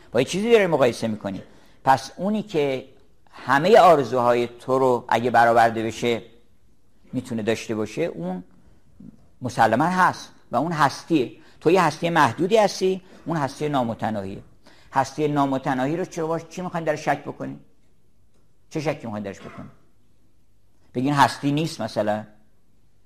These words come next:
وجود عدم می‌شه یا عدم وجود می‌شه. بدیهیه که هستی هیچ احتیاجی به هیچ استدلالی نداره و شما برای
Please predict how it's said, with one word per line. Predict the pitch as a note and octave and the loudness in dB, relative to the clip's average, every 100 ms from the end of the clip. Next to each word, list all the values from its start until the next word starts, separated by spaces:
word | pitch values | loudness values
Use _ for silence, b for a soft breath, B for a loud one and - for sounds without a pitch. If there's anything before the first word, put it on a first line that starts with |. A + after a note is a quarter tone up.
| - - - - - | -20 -20 -20 -20 -16
وجود | A2+ A2 A2+ C#3 A#2 | -8 -4 -2 -4 0
عدم | C3 B2+ A#2+ | 4 4 4
می‌شه | G#2+ - A2 G#2+ b - | -2 -6 -6 -8 b 0
یا | C#3 | 2
عدم | B2+ C3 C3 | 4 4 4
وجود | A#2 A2 A#2+ | 0 -4 -6
می‌شه. | A2 - - b b - | -8 -12 -18 b b 6
بدیهیه | C#3+ C#3 B2+ G3 | 6 4 -2 -2
که | G#3 F#3 | -2 0
هستی | D3+ D3 - F3 | 2 2 2 -6
هیچ | G3 A#3+ G#3 G#3 | -4 -4 -6 -4
احتیاجی | E3+ D3 E3+ F3+ D#3+ | -4 -4 -2 -2 -2
به | D#3+ | -4
هیچ | F3 A#3 | -2 0
استدلالی | D3+ E3+ D#3+ D3 D3+ C#3 | -2 0 0 4 2 2
نداره | A#2 F#2 F#2+ - - - - - - - _ - - - - - - | -2 -2 -6 -10 -20 -20 -20 -20 -20 -20 _ -20 -20 -20 -20 -20 -4
و | C#3+ | -2
شما | - C#3+ D#3 E3+ | -2 -2 0 2
برای | C#3 C#3 C#3+ C#3+ C#3 | 2 2 2 0 -2